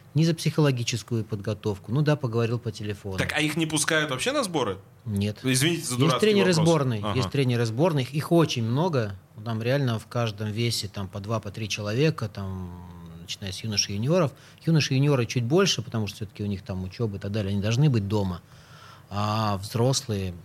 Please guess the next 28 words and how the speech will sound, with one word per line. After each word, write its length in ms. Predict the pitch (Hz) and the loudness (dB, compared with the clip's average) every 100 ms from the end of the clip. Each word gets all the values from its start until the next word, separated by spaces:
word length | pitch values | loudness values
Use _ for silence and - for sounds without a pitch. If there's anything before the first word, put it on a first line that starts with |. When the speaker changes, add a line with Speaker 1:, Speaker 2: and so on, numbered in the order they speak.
| - - - - - | -20 -20 -20 -20 -4
Speaker 1:
они 240 | 123 165 | 2 4
даже, 200 | 165 151 | 6 4
нас, 180 | 151 143 - | 2 0 -4
участники 680 | 127 131 127 165 156 127 127 | -4 -2 2 2 2 0 -2
эти, 140 | - | 0
не 100 | 120 | 0
борются 300 | 120 139 - | 2 2 0
на 40 | 110 | -4
чемпионатах 320 | - 117 - | -4 -6 -4
России. 480 | 113 - 101 92 82 - | -4 -2 -4 -4 -8 -4
Первая 280 | 110 127 117 | 0 2 2
пятёрка, 440 | 117 113 139 131 107 | 0 0 0 0 0
мы 120 | 113 | -2
их 140 | - | 0
не 80 | 117 | -2
видим 260 | 117 110 107 | -2 -2 0
на 80 | |
России. 520 | 104 101 - 101 87 85 | 0 0 0 -2 -6 -8
То 60 | 110 | -6
есть 140 | - | -2
они 220 | 127 147 120 | 2 2 0
как 160 | 151 127 | 0 2
бы 120 | 120 | 2
варятся, 360 | 131 139 - 117 - | 4 2 2 -4 -6
варятся 440 | 113 131 123 - 117 | -4 -2 -2 -2 -6
в 40 | |
собственном 340 | - 117 117 | -6 -6 -6
соку. 440 | 110 131 127 180 | -4 -4 0 2